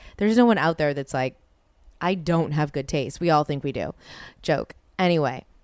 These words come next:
the thing that they do <laughs> actually compliment me the most on is this photo that I have because, um, my friend Taylor Strecker's girlfriend, Taylor,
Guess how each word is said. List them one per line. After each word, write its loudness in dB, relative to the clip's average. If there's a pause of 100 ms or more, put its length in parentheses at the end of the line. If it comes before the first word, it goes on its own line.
(320)
the 4
thing 6
that 6
they 4
do 8
<laughs> 6
actually -2
compliment -4
me -6
the -6
most -2
on -2
is -6
this -6
photo 2
that 0
I -2
have -2
because, -8 (500)
um, 0 (640)
my 4
friend 0
Taylor 2
Strecker's -2
girlfriend, 0
Taylor, 0